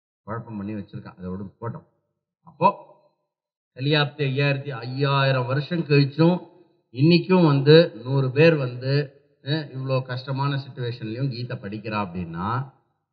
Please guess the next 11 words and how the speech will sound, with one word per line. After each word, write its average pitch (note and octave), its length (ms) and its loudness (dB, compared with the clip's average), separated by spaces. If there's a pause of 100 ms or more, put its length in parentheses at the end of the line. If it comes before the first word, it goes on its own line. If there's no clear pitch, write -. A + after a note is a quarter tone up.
(120)
the A#2 80 -8 (160)
true A#3 400 6 (100)
ஜகத்குரு D3+ 840 6 (680)
கிருஷ்ணர் F#2 340 -14
தான். F2 180 -16 (1600)
ஒரு C3 220 -6
மண்டு C#3 340 2
அபஸ்மானம் B2+ 500 -6
கேட்டுதான் G#2+ 400 -10 (840)
மகாபெரிவாவை G#2+ 640 -4
பார்த்து, F#2 340 -8